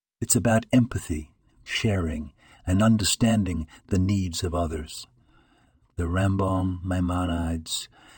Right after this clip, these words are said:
eloquently ranks the levels of tzedakah, with the highest form being to provide a job for one in need, to empower them to no longer need, to empower them to no longer need to rely on others.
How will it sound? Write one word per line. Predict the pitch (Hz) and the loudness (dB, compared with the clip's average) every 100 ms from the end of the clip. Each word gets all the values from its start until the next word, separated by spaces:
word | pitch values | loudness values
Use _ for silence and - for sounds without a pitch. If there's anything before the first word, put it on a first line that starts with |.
| - - | -14 -2
eloquently | 117 117 - 104 107 101 | 0 0 -2 -2 0 0
ranks | 98 98 98 - | 0 -2 -4 -4
the | 95 | -2
levels | 95 95 98 87 | 0 0 0 0
of | 92 | -4
tzedakah, | - - 85 95 90 - 85 80 _ _ _ - | -4 -4 -2 -2 -2 -4 -8 -8 _ _ _ -2
with | 92 | 0
the | - 95 | 0 0
highest | 104 120 117 - | 0 0 0 -2
form | 120 113 101 | 0 2 2
being | 107 104 98 98 - - - | 2 2 2 -2 -4 -14 -8
to | - | -4
provide | - 92 107 110 | -2 0 0 0
a | 101 | 0
job | 90 107 107 101 87 | 0 0 0 -2 -2
for | 104 | 0
one | 98 101 120 113 | 0 2 2 4
in | 113 110 95 98 | 2 0 0 0
need, | 92 78 78 71 - _ _ - | -2 -2 -6 -10 -18 _ _ -4
to | 101 | 0
empower | 95 - 110 120 117 | 0 2 2 2 2
them | 110 104 | 2 -2
to | - 104 | -4 -2
no | 95 101 | 0 0
longer | 104 107 107 110 | 0 0 0 0
need, | 104 113 98 85 80 - - | 2 2 2 -2 -6 -14 -6
to | - 92 | -2 0
empower | 87 - 101 98 | 0 0 -2 0
them | 92 92 87 | 0 -2 -2
to | 90 | -2
no | 85 90 | -2 0
longer | 95 90 90 92 | 0 -2 -2 -2
need | 87 82 80 | 0 0 -2
to | 82 | -4
rely | 82 80 76 76 76 | -4 -2 -2 -2 -4
on | 76 | -4
others. | 78 73 - - - | -6 -8 -12 -14 -14